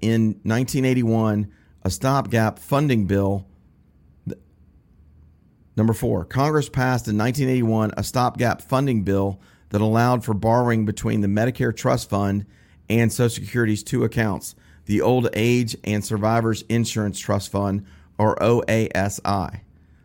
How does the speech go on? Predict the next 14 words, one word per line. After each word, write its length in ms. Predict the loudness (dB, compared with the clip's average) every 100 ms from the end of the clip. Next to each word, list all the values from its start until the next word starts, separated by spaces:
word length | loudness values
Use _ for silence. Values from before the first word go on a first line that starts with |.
| _
the 100 | 0
larger 340 | 4 4 4 0
of 80 |
the 80 | -2
two 220 | 0 0
funds 340 | 2 2 2 0
that 160 | -4
cover 340 | 0 0 2 2
the 100 | 0
retirement 460 | 0 0 0 0
benefits, 640 | 0 0 0 0 -2 -6 -14 -20 -20 _ -16 -2
and 240 | 2 4
the 60 | 2
Disability 800 | 0 0 0 2 4 4 0